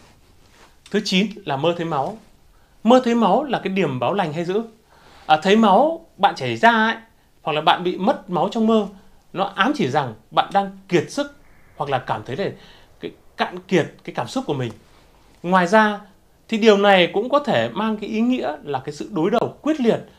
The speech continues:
giữa bạn và gì? Những người thân hữu của bạn. À, những hành động đã qua trong quá khứ thường hiện về trong tâm trí bạn. Khi mà nằm mơ thấy cái chuyện sinh nở và có máu ấy,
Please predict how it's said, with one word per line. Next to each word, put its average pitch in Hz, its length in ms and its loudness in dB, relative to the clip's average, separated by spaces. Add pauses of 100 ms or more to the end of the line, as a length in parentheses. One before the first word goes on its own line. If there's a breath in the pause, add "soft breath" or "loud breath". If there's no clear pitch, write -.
(120)
giữa 190 160 -8
bạn 214 220 -4 (340)
và 135 220 -6
gì? 107 140 -14 (220 soft breath)
Những 185 120 -6
người 226 180 0
thân 185 140 -6
hữu 175 200 -4
của 127 80 -4
bạn. - 200 -4 (840 soft breath)
À, 160 160 4
những 214 200 0
hành 247 180 2
động 190 200 2
đã 180 120 -2
qua 247 280 4
trong 226 120 0
quá 208 120 4
khứ 202 300 -2 (300 loud breath)
thường 208 220 4
hiện 190 180 2
về 156 280 2
trong 208 160 -2
tâm 208 180 -6
trí 170 140 -4
bạn. 202 200 -4 (580 soft breath)
Khi 277 200 2
mà 226 120 6
nằm 180 220 4
mơ 240 220 4
thấy 190 80 0
cái 247 120 -4
chuyện 208 160 -4
sinh 254 220 0
nở 120 320 0
và - 100 -6
có 165 120 -2
máu 175 240 2
ấy, 277 100 0